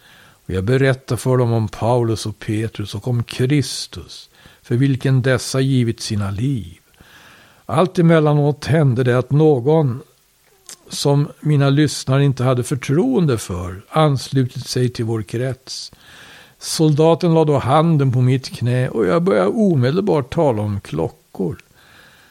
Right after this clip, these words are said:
När den spionmisstänkte gått sin väg fortsatte jag att predika om Kristus. Sådana besök gjorde jag många gånger,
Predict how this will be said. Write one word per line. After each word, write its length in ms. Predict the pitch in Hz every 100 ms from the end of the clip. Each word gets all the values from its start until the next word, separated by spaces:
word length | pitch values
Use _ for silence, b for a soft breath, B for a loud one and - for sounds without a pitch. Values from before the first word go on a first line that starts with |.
| b b
När 120 | - 127
den 140 | 160
spionmisstänkte 1160 | - - 165 170 156 143 147 - - 156 139 143
gått 280 | 151 156
sin 220 | - 160 147
väg 280 | 143 139
fortsatte 480 | 117 147 - 143 123
jag 80 | 139
att 80 | 131
predika 480 | - 120 127 127 131
om 140 | 127
Kristus. 880 | - 113 117 - - - 92 - -
Sådana 320 | - - 160
besök 600 | 165 170 - 147 139 135
gjorde 220 | 131 127 123
jag 140 | 120
många 340 | 131 139 135
gånger, 420 | 160 127 90 80